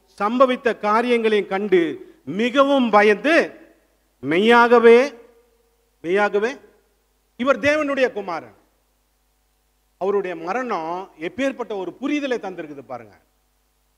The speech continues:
அவருடைய மரணம் எப்பேற்பட்ட ஒரு புரிதலை தந்திருக்குது. அந்த நூற்றுக்கு அதிபதி முட்டா பையன் அந்த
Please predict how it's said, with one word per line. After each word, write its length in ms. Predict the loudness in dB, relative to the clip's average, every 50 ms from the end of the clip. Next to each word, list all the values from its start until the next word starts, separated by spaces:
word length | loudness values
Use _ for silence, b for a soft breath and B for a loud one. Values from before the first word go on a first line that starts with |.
| _ _ _ _ _ _ _ _ _ _ _ _ _ _ _ _ _ _ _ _ _ _
அவருடைய 320 | -8 -6 -4 -4 -4 -4 -4
மரணம் 540 | -4 -2 -2 -2 -2 -4 -4 -6 -8 -10 -12 -14 -16 _ _ _ _ _ -10
எப்பேற்பட்ட 500 | -10 -4 0 0 0 0 0 -4 -8 -6 -8 -8
ஒரு 100 | -8 -10 -8
புரிதலை 340 | -8 -6 -4 -4 -4 -6 -6 -8
தந்திருக்குது. 440 | -10 -12 -14 -16 -20 -20 -20 _ _ _ _ _ _ _ _ _ _ _ _ _ _ _ _ _ _ _ _ _ _ _ _ _ _ _ _ _ _ _ _ _ _ _ _ _ _ _
அந்த 80 | -10 -8 -6
நூற்றுக்கு 380 | -4 -6 -6 -4 -6 -6 -4 -4
அதிபதி 360 | -6 -6 -6 -8 -8 -8 -8 -10 -10
முட்டா 300 | -12 -14 -10 _ -6 -6
பையன் 520 | -6 -6 -8 -10 -8 -10 -10 -10 -10 -10 -10 -14 _ _ _ _ _ _ _ _ _ _ _ _ _ _ -14
அந்த 240 | -10 -8 -8 -8